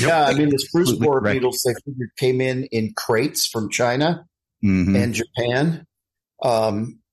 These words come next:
Speaker 1: you know, shipping into L A and then shipping up and down the West Coast. And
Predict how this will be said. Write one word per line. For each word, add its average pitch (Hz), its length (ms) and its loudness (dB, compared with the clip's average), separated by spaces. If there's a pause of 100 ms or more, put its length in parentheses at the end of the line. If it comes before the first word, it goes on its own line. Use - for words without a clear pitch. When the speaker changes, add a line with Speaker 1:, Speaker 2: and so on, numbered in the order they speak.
Speaker 1:
you 127 100 0
know, 113 160 0
shipping 143 360 0
into 127 540 0
L 123 180 2
A 135 360 2
and 107 200 -2
then 110 200 -4
shipping 127 380 -2
up 123 140 0
and 110 100 -18
down 120 200 0
the 123 60 -4
West 120 300 0
Coast. 131 360 -2
And 104 300 -2